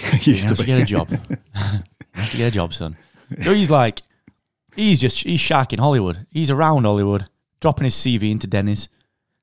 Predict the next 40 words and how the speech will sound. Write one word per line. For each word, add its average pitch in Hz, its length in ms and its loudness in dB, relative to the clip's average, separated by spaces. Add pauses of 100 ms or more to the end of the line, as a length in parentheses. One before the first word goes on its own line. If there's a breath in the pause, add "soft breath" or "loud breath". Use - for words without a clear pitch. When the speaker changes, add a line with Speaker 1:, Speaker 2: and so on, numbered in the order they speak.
(140)
Speaker 1:
He's 110 120 -6
like, 110 180 0
"Look, 104 260 -4 (1200)
I 117 40 -8
don't 131 80 0
have 101 180 -4
that 123 200 0
many 123 160 0
skills 139 400 0
that - 100 -6
you'd 127 120 0
recognise, 139 640 0 (640)
but, 135 400 2 (960)
but 127 540 0 (500)
I 113 60 -6
have 123 160 -2
seen 131 160 -2
a 120 60 0
lot 123 100 0
of - 80 -4
people 123 240 -2
serve 113 380 -2
tea 113 400 -4
over 101 180 -2
my 101 120 -4
time, 95 260 -6
so 101 80 -6
I'm 95 80 -6
fairly 120 240 -2
sure 113 180 -2
I 98 40 -2
could - 140 -12
do 101 200 -4
this." 95 260 -10 (640 soft breath)
They're 107 140 -6
like, 95 200 -2
"No, 87 260 -6 (500)
sorry, 92 380 -4 (560)
too 113 160 0
recognisable. 95 760 -4